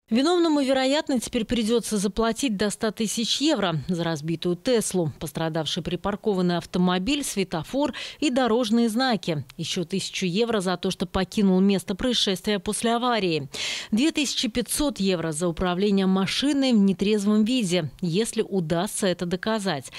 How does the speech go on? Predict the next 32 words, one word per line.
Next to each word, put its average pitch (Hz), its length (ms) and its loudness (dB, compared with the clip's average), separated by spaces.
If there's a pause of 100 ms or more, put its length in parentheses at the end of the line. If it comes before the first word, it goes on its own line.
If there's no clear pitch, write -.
(340)
Отметим, 254 400 0
как 233 220 -2
пишет 226 300 -2
агентство 214 460 2
"Лето", 240 360 2
поскольку 175 480 -2
шофер 240 480 0
покинул 180 500 2
место 190 400 2
Д 165 160 0
Т 208 160 -2
П, 285 400 0
у 214 80 0
полиции 214 600 0
нет 175 260 4
информации, 226 720 0
был 170 360 0
ли 233 120 0
он 190 240 2
пьян. 156 440 -2 (380)
Однако 247 400 0
на 233 220 2
предоставленных 208 760 0
компанией 196 600 0
кадрах 170 580 -2
с - 80 -6
камер 165 480 -2
на 180 220 2
автомашине 196 680 -2
видно, 226 240 0
что 196 200 -4
водитель 185 520 0